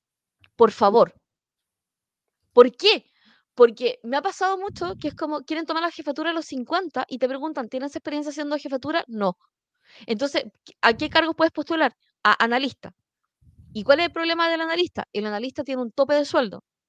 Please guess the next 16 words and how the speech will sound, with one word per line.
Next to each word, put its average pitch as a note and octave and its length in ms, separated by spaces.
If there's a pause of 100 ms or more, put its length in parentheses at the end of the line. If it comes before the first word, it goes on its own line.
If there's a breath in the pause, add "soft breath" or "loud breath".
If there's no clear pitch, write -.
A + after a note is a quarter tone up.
(380 soft breath)
¿Cachai? A3 280
¿Y B3 80
cuál C#4 140
es D#4 40
el C4+ 60
problema D#4+ 320
del D#4+ 140
analista? D#4+ 460
El, G#3+ 300
el G3+ 240
analista A3+ 560 (240 soft breath)
tiene C4 200
un B3 80
tope C#4 160
de D4 80
responsabilidad. A3+ 800